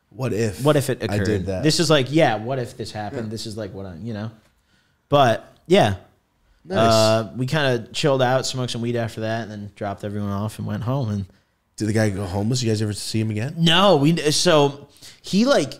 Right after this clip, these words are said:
Speaker 2: was supposed to go to the same school as us, but he just never went to school. He's, like, one of those kids, you know? He was just like, "Fuck it." Kinda, like, dropped out on his own, I guess. Just stopped attending. Um, so, like, we never really saw him after that.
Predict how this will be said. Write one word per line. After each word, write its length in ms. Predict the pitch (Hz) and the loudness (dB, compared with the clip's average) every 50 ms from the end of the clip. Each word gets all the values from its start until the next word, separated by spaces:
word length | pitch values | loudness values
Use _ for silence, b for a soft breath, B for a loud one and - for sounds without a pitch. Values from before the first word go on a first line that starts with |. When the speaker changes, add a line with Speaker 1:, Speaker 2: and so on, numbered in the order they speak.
| - - | -8 -4
Speaker 2:
was 160 | 147 135 - | -4 -2 -2
supposed 360 | - 127 - 120 120 127 127 | -4 -4 -2 -2 -2 -2 -2
to 40 | - | -2
go 80 | 143 151 | -2 -2
to 60 | 156 | -2
the 60 | 147 | -2
same 200 | - - 170 165 | -4 -4 -4 -4
school 280 | 156 - - 180 185 180 | -4 -4 0 2 4 4
as 100 | 180 185 | 2 2
us, 180 | 202 185 190 190 | -2 -4 -6 -6
but 120 | - 127 | -6 -4
he 80 | 127 135 | -4 -4
just 140 | 131 127 | -2 -4
never 200 | 110 104 101 95 | -4 -4 -4 -4
went 180 | 98 104 101 - | -4 -4 -6 -6
to 40 | - | -6
school. 320 | - - - 143 147 156 156 | -8 -4 -2 0 2 2 2
He's, 160 | 139 117 107 | 2 2 0
like, 220 | 98 95 92 - - | 0 -2 -4 -6 -6
one 80 | 101 | -6
of 60 | - | -6
those 180 | 98 101 101 - | -4 -4 -4 -4
kids, 260 | - - 113 110 104 107 | -4 -2 -2 -2 -2 -2
you 60 | 101 | -2
know? 140 | 101 104 104 | -2 -2 -2
He 120 | 98 104 101 | -2 -2 -2
was 140 | 95 95 98 | -4 -4 -6
just 160 | 98 - - | -6 -8 -8
like, 140 | - - - | -8 -10 -12
"Fuck 300 | - - 104 95 - - | -6 -4 -4 -4 -2 -2
it." 200 | 104 107 - - - b b b b b b b b | -2 -2 -2 -4 -10 b b b b b b b b
Kinda, 180 | - 117 113 | -2 -2 0
like, 160 | 110 104 95 - | 0 0 -2 -2
dropped 340 | - 104 101 101 95 - | -2 -2 -2 -2 -4 -4
out 220 | 113 101 98 98 - | -4 -2 -2 -2 -4
on 160 | 95 95 92 | -4 -4 -4
his 120 | 90 90 92 | -4 -4 -4
own, 200 | 95 95 95 98 | -4 -4 -2 -2
I 60 | 104 | -2
guess. 260 | 104 107 113 123 127 | -2 -2 -2 -2 -4
Just 180 | - - - - | -4 -6 -8 -6
stopped 280 | - - 92 92 - | -4 -4 -4 -4 -6
attending. 460 | - 92 101 95 92 95 107 117 120 - _ b b b b b b b b - | -6 -6 -4 -4 -2 -2 -2 -2 -4 -6 _ b b b b b b b b -6
Um, 580 | 120 113 113 107 104 104 101 98 95 92 95 92 _ _ _ _ _ _ _ _ _ _ _ _ _ _ _ _ _ _ _ _ _ _ | -4 -2 0 0 -2 -2 -4 -6 -8 -10 -12 -14 _ _ _ _ _ _ _ _ _ _ _ _ _ _ _ _ _ _ _ _ _ _
so, 240 | - - - 131 120 | -4 0 2 4 4
like, 180 | 117 117 107 98 | 4 4 2 2
we 100 | 117 120 | 2 2
never 220 | 131 156 160 156 | 4 4 4 4
really 180 | 151 139 120 104 | 4 2 2 2
saw 240 | - - 101 101 117 | 0 -2 -4 -4 -4
him 80 | 113 101 | -4 -4
after 300 | 98 113 - - - 113 | -4 -6 -8 -10 -10 -10
that. 260 | 120 117 117 - | -10 -10 -12 -14